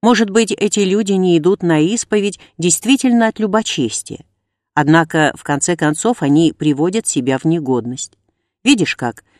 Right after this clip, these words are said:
для того, чтобы обмануть человека, дьявол использует и те дарования, которыми человек наделён. Если, падая и пачкаясь в грязи, мы не очищаем свою душу исповедью,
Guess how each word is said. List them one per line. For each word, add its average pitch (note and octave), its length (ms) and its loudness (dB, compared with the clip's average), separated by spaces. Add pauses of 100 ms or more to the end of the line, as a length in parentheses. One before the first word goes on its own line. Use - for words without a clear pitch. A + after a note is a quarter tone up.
(180)
для D#3 120 2
того, F#3 260 2
чтобы F#3 360 0
обмануть F3+ 600 0
человека, F3 720 -2 (280)
дьявол G#3 640 4
использует A3 880 -2
и D3+ 120 0
те E3+ 260 2
дарования, A#3 760 2 (180)
которыми A3 480 0
человек C#3+ 540 -4
наделён. C3+ 560 -4 (640)
Если, D#3+ 320 2
падая D3+ 580 2
и E3 160 -4
пачкаясь D3+ 640 0
в C#3 80 -8
грязи, D3 560 0 (240)
мы D#3+ 240 6
не D#3 200 2
очищаем C#3+ 720 -2
свою C#3+ 360 0
душу C3+ 340 -2
исповедью, G#3 800 0